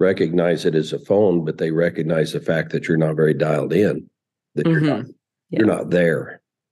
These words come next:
Speaker 1: that you're
Speaker 2: Yeah.
Speaker 1: distracted.
Speaker 2: Yeah.
Speaker 1: Horses pick up on other horses being distracted. That's what a herd animal does. If another horse is,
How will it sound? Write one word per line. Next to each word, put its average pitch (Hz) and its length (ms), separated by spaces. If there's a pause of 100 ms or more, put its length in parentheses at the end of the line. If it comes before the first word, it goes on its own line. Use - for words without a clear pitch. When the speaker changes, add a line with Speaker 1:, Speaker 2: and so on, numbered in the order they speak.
(840)
Speaker 1:
that 85 120
you're 92 180
Speaker 2:
Yeah. - 80
Speaker 1:
distracted. 85 540 (880)
Speaker 2:
Yeah. - 180 (220)
Speaker 1:
Horses 110 400
pick 82 280
up 82 200
on 85 100
other 98 160
horses 73 560
being 80 340
distracted. 78 800
That's 80 280
what 80 100
a 78 40
herd 82 240
animal 80 300
does. 80 440
If 73 160
another 80 240
horse 87 280
is, - 220